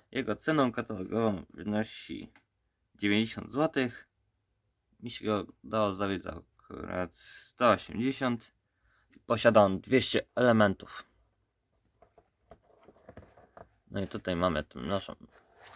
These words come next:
bestię. No i z tyłu wygląda w taki oto sposób ten zestaw. No i tutaj mamy rzecz, o którą się nasi bohaterowie w tym zestawie biją. Czyli druga część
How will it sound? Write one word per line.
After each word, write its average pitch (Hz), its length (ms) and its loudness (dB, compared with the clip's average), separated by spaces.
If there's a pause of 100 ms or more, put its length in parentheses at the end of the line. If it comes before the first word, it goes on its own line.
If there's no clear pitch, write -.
(540)
bestię. 110 520 6 (1900)
No 101 220 0
i 95 80 0
z - 120 -10
tyłu 95 160 0
wygląda 80 420 -4
w - 100 -16
taki - 280 -12
oto - 180 -12
sposób - 520 -10
ten - 160 -16
zestaw. - 360 -20 (680)
No 113 160 2
i 104 60 2
tutaj - 280 -4
mamy 92 380 2
rzecz, - 440 -4
o - 60 -4
którą 101 320 0
się - 240 -8
nasi 95 360 -8
bohaterowie 90 640 -4
w - 60 -12
tym 101 160 -4
zestawie - 340 -4 (120)
biją. 107 420 2 (1800)
Czyli 92 400 -2
druga 98 340 4
część - 480 0